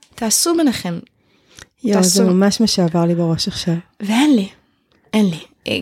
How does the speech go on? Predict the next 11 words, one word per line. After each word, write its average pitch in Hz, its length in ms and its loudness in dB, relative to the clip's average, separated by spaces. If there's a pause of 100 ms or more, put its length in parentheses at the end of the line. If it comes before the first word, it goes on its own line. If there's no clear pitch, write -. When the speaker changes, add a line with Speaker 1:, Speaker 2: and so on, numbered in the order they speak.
Speaker 1:
גם 196 180 2 (280)
<clears throat> - 240 -18
אני 190 180 0
חיה 277 260 -4
בצניעות, 240 580 0
הכוונה, 196 600 -4
אין 185 200 0
לי 240 120 4
המון 190 240 0
תקציב 190 500 -4
לבייביסיטר. 180 920 -4